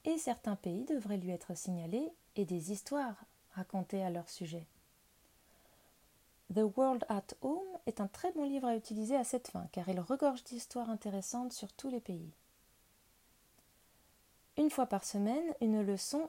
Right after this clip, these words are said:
est donnée sur un endroit intéressant dont on parle dans les journaux ou que les parents de l'enfant ont visité. L'enfant apprend où se trouve cet endroit et comment vous y arriverez depuis la Grande-Bretagne. Il apprend l'intérêt particulier qui est attaché et,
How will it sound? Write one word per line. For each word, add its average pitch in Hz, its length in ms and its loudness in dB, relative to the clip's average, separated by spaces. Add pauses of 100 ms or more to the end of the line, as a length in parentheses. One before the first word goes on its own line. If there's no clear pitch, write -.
est 240 80 2
donnée 202 400 2
sur 190 240 -4
un 180 140 0
endroit 175 260 -2
intéressant 170 580 -4
dont 233 220 2
on 170 80 -4
parle 220 380 0
dans 180 100 -2
les 165 140 -4
journaux 165 400 -2 (600)
ou 302 80 0
que 269 140 -2
les 208 100 2
parents 170 340 -2
de 196 120 0
l'enfant 175 360 -4
ont 233 40 -2
visité. 196 420 -6 (1700)
L'enfant 190 340 2
apprend 185 340 2
où 185 60 4
se 175 140 -6
trouve 165 240 -8
cet - 200 -6
endroit 190 380 2
et 254 60 0
comment 190 280 2
vous 175 280 -4
y 175 40 0
arriverez 170 420 0
depuis 226 220 -2
la 170 100 0
Grande-Bretagne. 170 680 -4 (560)
Il 180 140 4
apprend 180 260 2
l'intérêt 185 460 2
particulier 202 760 0
qui 226 240 0
est 185 60 2
attaché 180 600 -2 (540)
et, 214 180 6